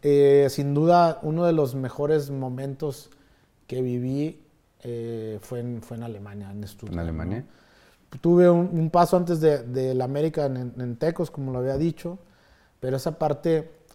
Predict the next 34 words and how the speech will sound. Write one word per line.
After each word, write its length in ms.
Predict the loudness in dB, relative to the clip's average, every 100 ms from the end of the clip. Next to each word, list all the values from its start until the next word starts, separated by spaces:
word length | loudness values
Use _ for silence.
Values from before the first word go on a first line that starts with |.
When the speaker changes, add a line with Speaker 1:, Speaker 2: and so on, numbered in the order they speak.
| _ _ _ _
Speaker 1:
también 340 | -4 0 4 6
me 100 | 6
ayudó 720 | 4 4 6 4 2 -6 -18 -18
para 160 | -10 -6
hacer 180 | -4 -2
ese 160 | -4
trampolín, 720 | -6 -6 -6 -6 -4 -6 -8 -12 _
después 360 | -16 -12 -12 -8
ir 100 | -8
a, 240 | -8 -10 -16 _
a 80 | -16
un 140 | -12 -10
equipo 320 | -12 -12 -10
mejor, 480 | -10 -6 -6 -6 -12 _ _ _ _ _ -12
que 160 | -10
fue 340 | -8 -6 -4 -4
el 100 | -6
América, 560 | -6 -2 -2 -2 -10 -10 _ _ _ _ _ -10
y 140 | -8
ahí 260 | -4 -2 0
fue 140 | 0
donde 220 | 0 -4
tuve 240 | -4 -2 -2
los 140 | -4
campeonatos, 580 | -10 -10 -8 -8 -8 -10
que 100 | -10
no 100 | -8
los 200 | -8 -8
había 180 | -10 -10
tenido, 460 | -8 -6 -4 -4 -8 _ _ _ _ _ _ _ _
y 100 | 2
después 380 | 2 2 -2 0
Alemania, 560 | 0 0 -4 -4 -6 -4
que, 320 | -6 -6